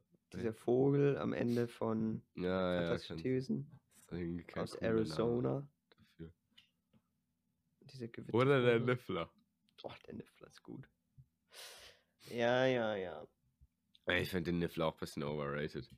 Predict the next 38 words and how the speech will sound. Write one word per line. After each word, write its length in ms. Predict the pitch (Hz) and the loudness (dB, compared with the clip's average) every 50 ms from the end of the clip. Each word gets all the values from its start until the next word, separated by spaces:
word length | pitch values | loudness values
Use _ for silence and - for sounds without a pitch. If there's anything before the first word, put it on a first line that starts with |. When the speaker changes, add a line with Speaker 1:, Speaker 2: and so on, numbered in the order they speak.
| _ | _
Speaker 1:
Ja, 140 | - - - - - - | -20 -20 -20 -20 -16 -14
der 120 | 185 190 | -14 -14
ist, 100 | - - | -14 -14
also 140 | - - - | -10 -4 0
Speaker 2:
Alle 180 | - - 180 | 4 4 4
Speaker 1:
ich 60 | - - | 4 4
find 20 | |
Speaker 2:
fanden 200 | - 107 - - | 4 2 2 4
Speaker 1:
der 100 | 101 - | 2 4
Speaker 2:
ihn 60 | 95 95 | 4 4
immer 80 | 95 95 | 2 2
Speaker 1:
schon 40 | 92 | 0
Speaker 2:
süß, 280 | - - 113 120 117 - | 0 -2 -2 -2 -2 -2
aber 140 | 87 90 87 | -2 0 0
der 120 | 90 90 | 0 0
ist 80 | 95 - | 0 0
einfach 260 | 92 95 92 95 82 | -2 -2 -2 -2 -4
nervig. 680 | 80 80 82 92 101 113 123 - - - 73 - - - _ _ _ _ _ _ - | -2 0 2 4 4 4 4 2 0 -8 -8 -8 -12 -20 _ _ _ _ _ _ -6
Speaker 1:
Ja, 260 | 95 90 - - - - - | -4 -4 -4 -6 -8 -10 -6
die, 120 | - 127 127 | -6 -4 -2
die 160 | - 135 127 | -2 -2 -2
Kleinen 520 | - - 156 160 151 139 120 110 98 98 | -2 0 0 2 4 4 4 2 0 -2
sind 160 | - 90 82 | -4 -6 -6
süß. 440 | 73 71 76 67 - - - - _ _ _ _ _ _ _ _ _ _ _ _ _ _ _ _ _ _ _ _ _ _ _ _ _ - | -6 -8 -10 -10 -12 -14 -16 -20 _ _ _ _ _ _ _ _ _ _ _ _ _ _ _ _ _ _ _ _ _ _ _ _ _ -12
Speaker 2:
Welche 300 | - - 87 - - 90 | -10 -10 -10 -10 -12 -16
Kleinen? 560 | - - 95 98 92 90 101 104 104 110 113 _ _ _ _ _ | -14 -10 -8 -6 -6 -6 -6 -8 -10 -12 -14 _ _ _ _ _
Speaker 1:
Ja, 80 | - - | -10 -8
die 100 | 120 113 | -8 -8
Babys. 680 | 117 - 113 120 120 120 - - 73 117 - - - _ _ _ _ _ _ _ _ _ | -6 -4 -2 -2 -2 -2 -4 -6 -10 -14 -14 -16 -20 _ _ _ _ _ _ _ _ _
Speaker 2:
Ach 100 | - 92 | -14 -10
so, 360 | - - 110 104 92 - - - - | -6 -4 -4 -2 -4 -4 -8 -10 -10
ah, 180 | - - - - - - | -10 -10 -10 -10 -12 -16
ja, 100 | - - _ _ _ _ _ _ _ | -16 -18 _ _ _ _ _ _ _
klar. 280 | - - 92 82 82 - _ _ - - - _ - | -16 -12 -12 -12 -12 -14 _ _ -20 -20 -20 _ -12
Wie 120 | 90 90 90 | -8 -4 -4
immer 240 | 98 95 85 76 | -2 -4 -4 -6
halt. 240 | - - - - _ _ _ - - - - - _ _ - | -8 -14 -18 -18 _ _ _ -20 -20 -20 -20 -20 _ _ -4
Speaker 1:
Ja. 240 | - 139 113 110 | -2 -2 -2 -2